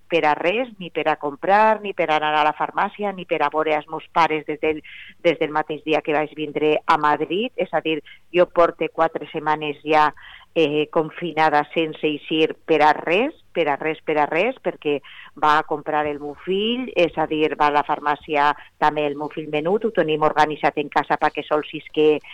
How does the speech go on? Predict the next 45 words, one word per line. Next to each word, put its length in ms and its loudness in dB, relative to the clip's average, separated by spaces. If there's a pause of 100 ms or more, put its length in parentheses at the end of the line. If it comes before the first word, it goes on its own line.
(200)
isque 400 2
un, 240 2 (100)
i 120 -4
una 220 2
vegada 400 2
a 20 2
la 260 2
setmana, 520 -2 (320)
i 100 -6
una 160 -2
vegada 260 -2
a 20 -4
la 100 -4
setmana, 360 -4 (340)
i 160 -4
jo 160 2
no 100 -2
ha 60 4
tingut, 420 -4
eh, 600 4 (120)
febre 360 2 (220)
ni 140 -6
res 260 -4
perquè 240 -8
m'ho 100 -10
vaig 220 -6
estar 280 -6
controlant, 600 -4 (100)
eh, 460 -2
durant 340 -2 (120)
els 180 -16
primers 460 -12
dies. 300 2 (480)
Però 240 4
també 260 -2
n'hi 100 -4
ha 80 0
una 200 0
cosa 340 0
que 340 2
té 180 0
que 140 0
dir, 320 0
i 160 -2
és 100 -4